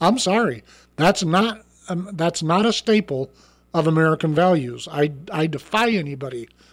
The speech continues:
to demonstrate how wrong I am. I'm okay with it. I'll gladly admit it, do another, another mea culpa.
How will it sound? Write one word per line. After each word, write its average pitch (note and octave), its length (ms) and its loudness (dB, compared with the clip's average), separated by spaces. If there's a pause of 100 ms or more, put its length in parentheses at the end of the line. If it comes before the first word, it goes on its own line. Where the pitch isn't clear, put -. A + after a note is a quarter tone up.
(240)
to D3+ 120 0
demonstrate D3+ 580 2
how C#3+ 120 2
wrong D3+ 300 0
I C#3 180 -6
am. F3+ 280 -2
I'm E3+ 160 -8
okay G3+ 320 -4
with E3+ 200 -4
it. F#2+ 140 -14 (300)
I'll D#3 140 0
gladly F3 440 4
admit D#3+ 280 2
it, G#3 160 -2 (280)
do D3 140 0
another, E3 320 2
another D#3+ 380 0
mea D#3 260 -2
culpa. G3 420 -2